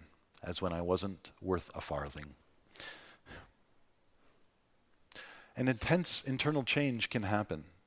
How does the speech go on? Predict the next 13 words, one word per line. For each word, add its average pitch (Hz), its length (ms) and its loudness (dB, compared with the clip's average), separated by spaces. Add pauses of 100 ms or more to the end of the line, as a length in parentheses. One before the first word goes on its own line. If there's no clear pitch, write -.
(840)
when 107 140 -2
we 107 60 0
found 107 240 4
ourselves 98 680 2 (1300)
forcibly 90 720 4 (1500)
or 113 140 8
of 107 100 4
our 123 80 8
own 131 140 6
accord 107 480 2 (1200)
focusing 107 420 2
our 90 280 4 (480)
time 107 500 8